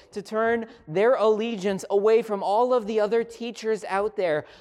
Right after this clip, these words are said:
away from all of the other authorities, even from their own desires, and to look to him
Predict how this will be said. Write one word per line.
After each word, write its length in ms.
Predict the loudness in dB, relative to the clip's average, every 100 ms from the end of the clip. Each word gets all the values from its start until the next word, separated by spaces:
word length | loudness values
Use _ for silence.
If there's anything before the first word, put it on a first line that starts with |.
| -2
away 280 | 4 4 2
from 200 | -2 0
all 260 | 2 2
of 120 | 0
the 120 | 0 0
other 240 | 0 0
authorities, 760 | -2 -6 -4 0 2 2 -2 -8
even 420 | -12 -6 -6 -4
from 260 | -4 -2
their 220 | 0 0 0
own 320 | -2 -2 -4
desires, 880 | -4 -4 -2 -2 -2 -4 -6 -10 -14 _ _ _ _ _ _ _ _ _ -8
and 120 | -8
to 100 | -8
look 480 | 0 2 2 -2 -16
to 140 | -14
him 580 | -14 -8 -2 -2 -2 -8